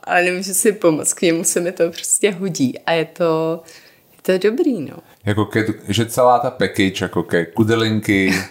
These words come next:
Speaker 1: <laughs>
Speaker 2: tančení.
Speaker 1: Víš, že on je oholený,
Speaker 2: Jo,
Speaker 1: není?
Speaker 2: dobře, dobře, tak jako kdysi kudelinky, já ho furt, v mý, v mý mysli má furt kudelinky. A tančení a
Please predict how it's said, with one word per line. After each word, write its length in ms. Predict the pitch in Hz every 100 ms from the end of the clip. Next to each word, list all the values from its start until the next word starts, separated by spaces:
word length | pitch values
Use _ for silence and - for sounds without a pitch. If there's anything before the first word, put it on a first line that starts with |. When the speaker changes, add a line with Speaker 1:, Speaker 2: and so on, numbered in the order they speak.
| -
Speaker 1:
<laughs> 260 | - -
Speaker 2:
tančení. 440 | - 104 92 110 101
Speaker 1:
Víš, 100 | 104
že 120 | -
on 160 | 202 196
je 100 | 175
oholený, 480 | 180 185 170 147 151
Speaker 2:
Jo, 60 | 165
Speaker 1:
není? 120 | -
Speaker 2:
dobře, 320 | 95 107 90
dobře, 300 | 92 101 95
tak 160 | 90 92
jako 300 | 90 92 85 87
kdysi 340 | 104 107 113
kudelinky, 580 | 107 104 101 98 98 104
já 120 | 95
ho 100 | 92
furt, 240 | 98 104 82
v 160 | 80 95
mý, 240 | 101 101
v 120 | 92
mý 160 | 98 104
mysli 420 | 92 - 92 87
má 200 | 87 85
furt 160 | - 85
kudelinky. 640 | 82 78 76 73 76 73 - - - - _
A 400 | 76 80 80 78
tančení 840 | - 101 98 104 98 92 92 90
a 480 | 76 80 80 78 80